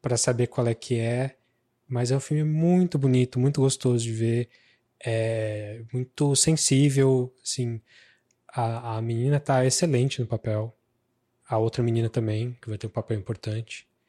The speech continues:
E, é, assim, não é um filme que, pelo menos que eu esperava da, da Retrato do, do, de uma Jovem em Chamas, não porque, é, seja uma mudança de tom muito grande, não, mas é porque é um filme muito menorzinho, muito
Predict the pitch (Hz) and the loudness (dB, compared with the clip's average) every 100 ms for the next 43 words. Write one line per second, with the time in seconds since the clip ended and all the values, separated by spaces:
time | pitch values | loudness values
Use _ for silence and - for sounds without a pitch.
0 | _ - 131 131 127 135 - - 135 127 | _ -6 -4 -2 -4 -6 -6 -4 0 2
1 | 123 139 131 151 170 170 - 156 156 156 | 2 4 4 6 4 2 2 4 4 4
2 | 156 156 - _ _ - 147 139 139 139 | 4 2 -2 _ _ -2 2 4 4 2
3 | 156 135 135 131 127 131 - 135 143 - | 0 -4 -2 2 2 2 4 4 4 4
4 | 165 135 127 135 143 151 151 - 139 123 | 2 4 4 2 2 0 -2 -6 -4 0
5 | 123 120 117 117 117 117 113 110 110 - | 0 0 -2 -4 0 0 0 -2 -6 -12
6 | _ - 127 - 120 - 123 135 143 123 | _ -6 -2 2 0 2 -2 -4 -2 0
7 | 117 113 110 113 110 110 110 123 135 151 | 0 -2 -2 0 0 0 0 0 0 0
8 | - - _ _ _ 120 120 127 143 131 | -4 -10 _ _ _ -2 0 2 0 0
9 | - 131 127 117 110 104 - _ _ _ | 2 2 4 2 -2 -6 -12 _ _ _
10 | - 117 107 107 - 120 107 110 110 113 | -4 -2 -2 -2 -2 -2 0 -2 0 0
11 | 110 123 110 - 113 113 113 123 113 110 | 0 0 -4 -2 -2 -2 -2 -2 -2 -2
12 | 107 110 104 107 107 110 - 113 - 127 | -4 -6 -6 -6 -4 -4 -4 -6 0 2
13 | 127 127 _ _ _ _ _ _ - 123 | 2 -2 _ _ _ _ _ _ -6 -4
14 | 127 143 139 151 147 170 190 190 165 165 | -2 0 2 2 2 2 4 2 2 2
15 | 165 180 196 170 151 147 165 156 139 123 | 2 4 4 2 2 0 2 2 2 0